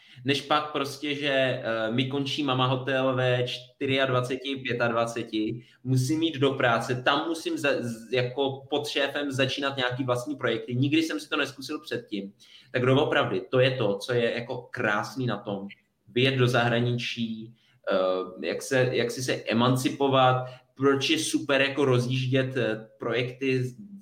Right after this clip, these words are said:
už za střední školy, protože prostě člověk se otrká dřív, než jako nutně musí, jo. Takže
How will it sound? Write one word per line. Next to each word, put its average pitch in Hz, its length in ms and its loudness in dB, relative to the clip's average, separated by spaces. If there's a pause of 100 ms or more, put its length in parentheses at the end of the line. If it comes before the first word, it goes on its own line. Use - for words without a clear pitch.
už 123 200 -4
za 117 100 2
střední 127 420 -2
školy, 127 380 -2
protože 135 260 -6
prostě 147 280 -8
člověk 135 280 -4
se 135 120 -6
otrká 120 560 2 (300)
dřív, 127 560 -4
než 135 280 0
jako 131 220 2
nutně 143 840 2
musí, 123 520 0 (340)
jo. 98 320 4 (140)
Takže 117 580 2